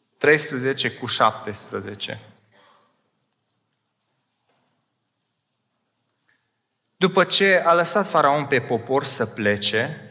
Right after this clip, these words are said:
Dumnezeu nu l-a dus pe drumul care dă în țara filistenilor, măcar că era mai aproape, căci a zis Dumnezeu, s-ar putea să-i pară rău poporului văzând războiul și să se întoarcă în Egipt.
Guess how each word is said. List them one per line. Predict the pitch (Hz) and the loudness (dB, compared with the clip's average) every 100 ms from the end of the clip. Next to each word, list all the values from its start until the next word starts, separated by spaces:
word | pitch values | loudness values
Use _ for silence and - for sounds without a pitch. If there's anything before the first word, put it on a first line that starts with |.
| - _ | -20 _
Dumnezeu | - 165 160 160 170 | -4 0 2 2 0
nu | 170 | 2
l-a | 143 | 2
dus | 117 127 - | 2 -2 -4
pe | - | -4
drumul | 110 117 131 123 120 | -4 -4 -4 -4 -2
care | 117 104 | 0 0
dă | 104 | 0
în | 117 101 | -4 -4
țara | - 117 110 107 110 - - _ | 0 0 2 0 -4 -12 -20 _
filistenilor, | - 113 107 - 120 104 101 104 101 - - - | -8 -6 -8 -4 -2 -2 0 0 -2 -8 -20 -8
măcar | - 170 208 208 | -4 0 2 0
că | 202 185 180 185 | 0 2 2 2
era | 170 180 | 2 2
mai | 175 165 | 2 2
aproape, | 156 160 143 104 98 101 - - _ _ | 0 2 0 0 -4 -6 -10 -20 _ _
căci | - 127 127 | -2 0 0
a | |
zis | 117 143 131 | -2 -4 -6
Dumnezeu, | 123 110 110 117 123 120 - - - | -8 -8 -4 0 0 -2 -10 -20 -6
s-ar | - 131 | 0 0
putea | 127 120 160 | -2 -4 -4
să-i | 156 131 | -2 -4
pară | 123 147 135 117 | 0 2 2 2
rău | 127 160 | 2 0
poporului | 160 123 - 117 110 107 | -2 -6 -4 -2 -2 -2
văzând | 107 110 107 110 | -2 -4 -4 -4
războiul | 107 104 107 110 104 101 104 101 | -4 -4 -2 0 0 -2 -6 -12
și | - 127 | -8 -6
să | 110 110 | -2 -4
se | - 107 | -4 -6
întoarcă | 101 117 117 - | -4 -4 -4 -6
în | 104 | -10
Egipt. | 101 101 101 - _ | -10 -12 -16 -20 _